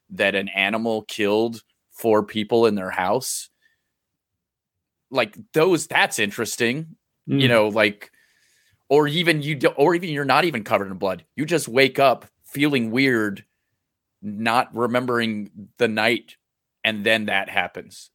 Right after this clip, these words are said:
Speaker 1: and you have to start wondering if you did that. I mean, there's, like, a bazillion ways to do the, the werewolf that would be interesting, and maybe you see it the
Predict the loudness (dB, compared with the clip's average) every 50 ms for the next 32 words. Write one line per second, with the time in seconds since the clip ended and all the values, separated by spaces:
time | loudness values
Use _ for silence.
0 | _ -10 -8 -6 -2 -2 -2 -2 -2 -4 -2 -2 -2 -2 0 -2 -2 -2 0 -2
1 | -4 -4 -6 -6 -8 -8 -8 -6 0 0 0 0 0 -2 -6 -2 0 0 0 0
2 | 0 0 -2 -2 -2 -2 -4 -4 -2 -2 0 0 0 0 2 2 0 0 0 -4
3 | -8 -6 -4 -2 -2 0 0 -2 -2 -4 _ _ -12 -2 0 0 2 4 4 4
4 | 4 2 0 0 0 -2 -2 -2 -4 -4 -4 -4 -4 -6 -8 -6 -6 -6 -4 -4
5 | -2 0 0 0 -2 -4 -8 -8 -8 -6 -4 -2 -2 -2 -2 -2 -2 -4 -4 -4